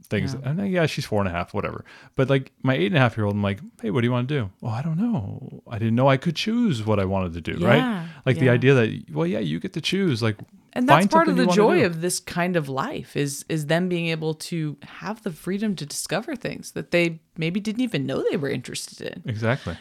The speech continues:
Speaker 2: Right? So, so there, there's all these pieces of, but, but leaving space to be present, to be engaged, to find things that, to connect with your learner,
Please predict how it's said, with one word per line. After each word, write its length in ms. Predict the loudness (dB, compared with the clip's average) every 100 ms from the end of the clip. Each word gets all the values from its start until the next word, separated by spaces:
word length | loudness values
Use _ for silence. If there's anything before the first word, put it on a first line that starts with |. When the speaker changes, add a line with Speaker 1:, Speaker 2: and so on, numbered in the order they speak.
| -6
Speaker 2:
Right? 240 | 0 0 0
So, 400 | 2 4 4 0 -10 -20 -20 _
so 160 | -6 -2
there, 180 | 0 0
there's 240 | 0 0 0
all 120 | 0
these 220 | -2 -4
pieces 600 | -8 -6 -6 -6 -6 -8
of, 140 | -10 -12 _
but, 140 | -6 -6 -6
but 160 | -6 -4
leaving 420 | -2 0 0 -2
space 520 | -2 -2 0 0 -4
to 460 | -10 -8 -6 -6 -10 _ _ -6
be 260 | -4 -4
present, 520 | -6 -8 -8 -6 -8 -10
to 80 |
be 280 | -10 -6 -4
engaged, 840 | -2 -4 -6 -6 -6 -8 -10 -14 -18 _ -12
to 480 | -6 -4 -4 -6 -10
find 400 | -4 -2 0 -2
things 220 | -4 -4
that, 140 | -6 -8 -14
to 120 | -10
connect 320 | -4 -4 -4 -8
with 140 | -8
your 100 | -8
learner, 420 | -6 -4 -4 -6